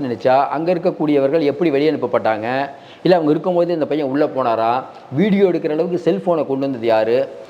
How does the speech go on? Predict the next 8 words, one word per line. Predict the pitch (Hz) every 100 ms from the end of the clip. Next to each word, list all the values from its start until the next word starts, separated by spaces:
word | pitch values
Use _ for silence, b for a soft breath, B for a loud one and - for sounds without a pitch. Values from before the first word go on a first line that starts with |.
| B
அப்ப | - 120 123
காவல்துறை | - 135 170 165 - 170 196
உள்ள | 156 185
இருக்கவங்க | 175 - 143 143 202 214 -
எல்லாரும் | 131 151 175 175
சேர்ந்து | - 175 208 214 202 220
இதை | 139 127
பண்ணியிருக்காங்க. | 131 143 120 113 98 110 117